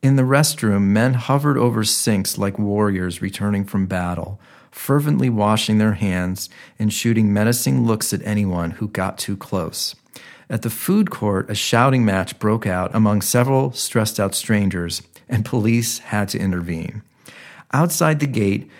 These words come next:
passengers sat five or six seats apart, barely acknowledging one another, let alone attempting conversation. The eerie silence wore on me after a while.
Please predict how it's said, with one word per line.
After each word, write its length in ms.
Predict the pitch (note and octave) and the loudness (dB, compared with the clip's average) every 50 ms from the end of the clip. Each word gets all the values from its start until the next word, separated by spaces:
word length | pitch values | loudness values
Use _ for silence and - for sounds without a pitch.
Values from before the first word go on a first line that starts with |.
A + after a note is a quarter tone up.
| - - - | -20 -20 -16
passengers 680 | - - A#2 B2 C3 B2+ - C#3 B2+ B2+ B2+ A#2+ A#2 | -4 -2 0 2 2 0 2 0 0 2 2 0 0
sat 280 | - - G#2+ F#2+ F2+ - | 0 0 0 0 0 -4
five 340 | - - A2 A2 B2+ D3 D3 | -2 0 2 4 4 4 2
or 80 | D3 | 2
six 300 | C#3+ - - A#2+ - - | 0 0 -2 -4 -4 -4
seats 420 | - - A#2+ A2 G#2+ - - - - - | -6 -4 -2 -4 -4 -4 -6 -8 -8 -8
apart, 540 | - - - - G#2+ F#2+ F2+ F2 F2 - - _ _ | -12 -14 -10 -4 -2 -2 0 -2 -4 -8 -14 _ _
barely 380 | - A2+ A2+ B2 C#3+ D3 D3 C#3+ | 0 2 4 4 6 6 4 4
acknowledging 640 | C#3 - - - G#2 G2+ G2+ G2 F#2+ F2+ - F2 F2 | 2 0 -2 0 2 2 2 2 2 0 -2 -4 -2
one 160 | E2+ E2+ E2+ | -2 -2 -2
another, 400 | E2+ E2+ E2+ E2 E2+ E2 E2 - - - - - - - | -2 -4 -4 -4 -4 -6 -6 -10 -14 -20 -20 -20 -12 -6
let 240 | A2 A2+ A#2 B2 C#3 | -2 0 2 2 2
alone 400 | C#3+ C3+ B2+ A2+ A2+ A2+ A2 - | 2 2 4 4 4 4 2 0
attempting 520 | F#2 G#2 - - G2+ G2+ G2 - G2 F#2+ | -2 -4 -4 -4 -2 -4 -2 -2 -4 -4
conversation. 920 | F2+ - - F2 F2 E2+ F2+ E2+ - - E2+ E2 D2 - - - - - _ _ _ - - - - - - - _ | -4 -4 -4 -4 -4 -4 -4 -6 -6 -4 -4 -6 -6 -8 -8 -8 -10 -10 _ _ _ -20 -20 -20 -20 -20 -20 -20 _
The 200 | - A2+ - - | -6 -6 -2 0
eerie 300 | B2+ C3+ D3 D#3 F3 E3+ | 2 2 4 4 4 4
silence 580 | D#3 - - B2 A#2 A2 A2 A2 G#2+ G2+ - - | 2 2 0 2 2 2 2 2 2 0 0 -2
wore 300 | G#2 G#2 A2 A#2+ A#2+ A#2 | -4 0 2 4 4 4
on 180 | G#2+ F#2+ F2+ F2 | 4 2 0 -2
me 140 | F2 E2+ | -4 -4
after 320 | E2+ E2+ E2+ - - F#2+ F2+ | -4 -6 -8 -8 -8 -8 -6
a 40 | E2+ | -6
while. 420 | E2+ E2 E2+ F2 F2 F2 G2 | -6 -6 -6 -8 -8 -10 -12